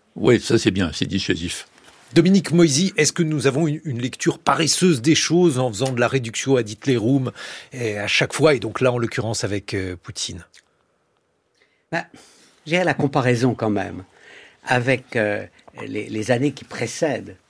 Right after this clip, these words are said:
Speaker 3: et l'entrée dans la Seconde Guerre mondiale est intéressante. Euh, en mille neuf cent quarante et un,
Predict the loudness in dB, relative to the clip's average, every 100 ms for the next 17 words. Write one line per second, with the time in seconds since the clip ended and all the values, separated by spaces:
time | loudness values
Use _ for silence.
0 | -20 -20 -20 _ _ -8 -4 0 0 -2
1 | -2 2 2 2 -2 -2 -4 -2 -2 -2
2 | -4 0 0 2 0 -6 _ _ _ _
3 | _ 0 2 0 0 -4 -4 -6 -8 _
4 | _ _ _ _ _ -10 -4 -2 -2 -2
5 | -4 -6 -10 -16 _ _ 0 6 6 6
6 | 2 -4 -2 0 0 -2 -2 -4 -8